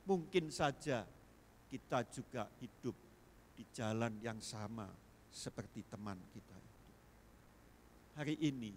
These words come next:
saya ingin mengatakan, saudara sekalian, Tuhan memberikan kepada kita anugerah. Karena hanya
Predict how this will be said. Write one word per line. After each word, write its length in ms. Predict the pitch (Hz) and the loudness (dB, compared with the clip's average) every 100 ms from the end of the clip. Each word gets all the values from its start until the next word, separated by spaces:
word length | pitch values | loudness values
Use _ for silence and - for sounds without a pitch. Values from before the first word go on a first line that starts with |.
| - | -12
saya 240 | - 147 131 | -6 -4 -2
ingin 160 | 127 | -6
mengatakan, 560 | 120 123 - 127 - 104 - | -6 -8 -6 -6 -6 -14 -14
saudara 320 | 107 107 110 | -14 -12 -12
sekalian, 480 | - 120 113 107 95 - - - - - - - - - - - - - | -12 -12 -12 -12 -16 -20 -20 -20 -20 -20 -20 -20 -20 -20 -20 -20 -8 2
Tuhan 400 | 170 110 117 92 - - - - - - - 139 | 2 4 -2 -2 -12 -20 -20 -20 -20 -20 -14 -6
memberikan 560 | 135 117 147 - 107 | -4 -2 -2 -2 -6
kepada 400 | - 120 123 123 | -8 -6 -4 -4
kita 480 | 117 139 117 - 110 | -6 -8 -10 -12 -6
anugerah. 800 | 131 135 139 - 107 95 - - - - - - - - - - - - - - | -4 -4 -6 -8 -12 -14 -16 -20 -20 -20 -20 -20 -20 -20 -20 -20 -20 -20 -10 4
Karena 320 | 196 208 208 | 8 12 12
hanya 240 | 220 214 | 12 10